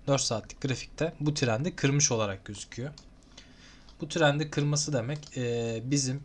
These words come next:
trendin tersine kırılımlarda Fibonacci'yi kullanabiliriz. Ve Fibonacci de dört saatlikte oldukça uzun bir önümüzde marj alanı mevcut.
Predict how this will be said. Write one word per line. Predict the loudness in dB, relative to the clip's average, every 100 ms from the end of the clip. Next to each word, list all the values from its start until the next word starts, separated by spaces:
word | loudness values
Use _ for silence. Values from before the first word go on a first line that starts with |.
| -8
trendin | -2 0 0 0 -2 -6 -20 -10
tersine | -2 0 0 -2 -2
kırılımlarda | -2 -4 -4 -2 -2
Fibonacci'yi | 0 2 4 4 0 -4 -6
kullanabiliriz. | -2 0 0 0 -4 -4 -4 -6 -12 -20 -20 -20 -10 0
Ve | 0 0
Fibonacci | -2 0 2 2 0 -2 -2
de | -2
dört | -2 -2
saatlikte | -2 -2 -4 -6 -2
oldukça | 0 0 -2 -4 0
uzun | 0 2 2 0
bir | -2 -8 -20 -20 -4
önümüzde | -2 0 2 2
marj | 4 4 4
alanı | 2 0 0
mevcut. | -2 -2 -4 -6